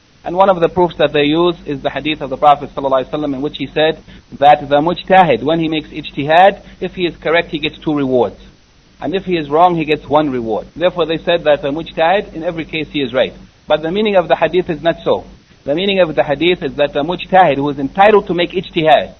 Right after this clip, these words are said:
because of his knowledge and his status, that one, if he is wrong, he still gets the reward for the ijtihad that he made, for the effort that he made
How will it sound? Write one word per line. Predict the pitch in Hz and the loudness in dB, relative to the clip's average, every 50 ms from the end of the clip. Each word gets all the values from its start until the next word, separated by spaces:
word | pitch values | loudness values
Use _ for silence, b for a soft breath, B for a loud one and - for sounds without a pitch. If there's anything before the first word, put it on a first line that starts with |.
| _ _ _ _ _ | _ _ _ _ _
because | 147 143 - 190 190 170 | -8 0 2 2 2 2
of | 175 | 0
his | 156 175 151 160 | -2 -4 -2 2
knowledge | 165 180 175 156 120 110 - | 4 4 6 4 2 -2 -6
and | - 147 | -8 -8
his | 143 135 - | -8 -8 -2
status, | - 165 175 190 208 220 214 - - _ _ _ _ _ _ b b b b b _ - | 2 4 6 6 6 4 0 -4 -12 _ _ _ _ _ _ b b b b b _ 0
that | - 208 247 214 - | 2 2 2 2 4
one, | 208 208 208 220 247 247 233 - - _ _ _ _ _ _ _ | 6 6 8 8 6 4 0 -4 -10 _ _ _ _ _ _ _
if | 233 294 294 - | -6 -6 -6 -4
he | 262 262 269 | -4 -4 -4
is | 254 208 202 | -4 -2 0
wrong, | 208 226 262 277 247 175 240 107 - - _ _ _ _ _ _ - | 4 6 8 8 8 6 4 0 -6 -16 _ _ _ _ _ _ -6
he | 202 208 | -6 -6
still | 196 - - 240 247 233 | -4 0 4 4 4 6
gets | 190 202 190 202 | 4 0 -2 -2
the | - 165 | -4 -4
reward | 165 160 147 151 170 196 196 185 185 - | -2 -2 0 2 4 4 4 4 2 -2
for | 180 175 | -2 -2
the | 165 165 | -2 -2
ijtihad | - 202 202 - - - 190 165 170 180 180 170 - | -4 -4 -6 -8 -8 -8 -8 -4 0 0 0 0 -2
that | - - | -6 -8
he | 143 139 | -6 -6
made, | 135 127 120 110 - | -8 -8 -8 -10 -10
for | - 143 | -8 -8
the | 143 - - | -6 -2 -2
effort | 208 214 - 226 185 165 | -2 0 0 -2 -2 0
that | 165 156 | -2 -2
he | 160 156 | -2 -2
made | 156 175 196 220 233 226 - | -2 0 0 0 0 -2 -6